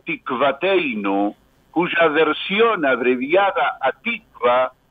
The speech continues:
se convirtió en el himno nacional del movimiento sionista y del Estado de Israel. Imber nació el veintisiete de diciembre de mil ochocientos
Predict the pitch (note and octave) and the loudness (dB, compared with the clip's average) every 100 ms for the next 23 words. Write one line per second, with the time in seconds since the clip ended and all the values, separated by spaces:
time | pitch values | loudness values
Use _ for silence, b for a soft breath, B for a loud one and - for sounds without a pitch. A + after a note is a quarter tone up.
0 | _ _ - - G3+ - F#3+ F#3 E3 F#3 | _ _ -6 -2 -2 0 -2 -2 -4 -4
1 | E3 - G3 G#3+ G#3+ F#3 D3+ E3+ G3+ A3 | -4 -4 0 2 2 2 -2 -2 -6 -2
2 | G#3 F#3+ D#3+ - - D3 D#3+ F#3 F3+ D#3 | 0 0 0 0 0 2 2 2 2 0
3 | C#3+ C3 C3 B2 C#3 F3 F3+ F3 D3+ - | -2 0 -2 -2 -4 0 -2 -2 -8 -6
4 | A#2+ A#2 C#3+ D#3+ - - D#3+ D#3+ D3 - | -2 0 2 0 -2 0 2 2 0 -6
5 | - F#3 E3 D3+ C3+ B2 - - D#3 D3 | -10 -4 0 2 0 -2 -4 0 2 2
6 | B2+ A#2+ A2 F#2+ - A2 G#2 G2+ G2 F#2 | 2 0 -2 -8 -6 0 0 2 0 0
7 | E2+ D#2+ _ _ _ _ _ _ _ _ | -4 -8 _ _ _ _ _ _ _ _
8 | _ _ _ B3 B3+ A3 E3+ F3+ F3+ F#3 | _ _ _ 2 4 4 2 2 0 -6
9 | _ _ _ - C#3 F3 - G#3 G#3+ A3 | _ _ _ -8 -4 -4 -4 0 2 2
10 | G#3+ - - F3+ E3 D3+ F3 E3 D3+ E3+ | 0 -4 -2 0 0 0 -2 -2 -8 -10
11 | - - A3+ A3 G3 E3+ D3+ - - F#3+ | -10 0 2 2 2 0 -2 -6 -12 -6
12 | F#3 F3 F3+ D3 D#3+ A3 G#3+ - E3 D3+ | -4 0 2 2 0 -2 -4 -4 -4 -4
13 | E3+ E3+ - - | 0 0 0 -8